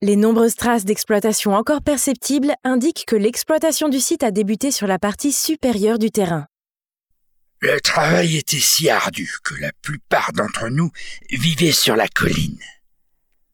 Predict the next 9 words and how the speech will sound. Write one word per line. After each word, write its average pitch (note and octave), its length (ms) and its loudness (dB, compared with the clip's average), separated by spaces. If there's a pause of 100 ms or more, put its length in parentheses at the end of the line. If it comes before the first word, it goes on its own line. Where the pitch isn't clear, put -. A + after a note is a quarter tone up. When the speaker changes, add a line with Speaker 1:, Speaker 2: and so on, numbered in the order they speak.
Speaker 2:
Il G#2+ 180 -6
fallait G2+ 260 4
deux A2 200 2
jours, - 460 -4 (240)
parfois - 520 0 (140)
quatre, - 440 -4 (460)
de F#2+ 160 0 (160)
dur D#3 160 2
labeur G2+ 440 2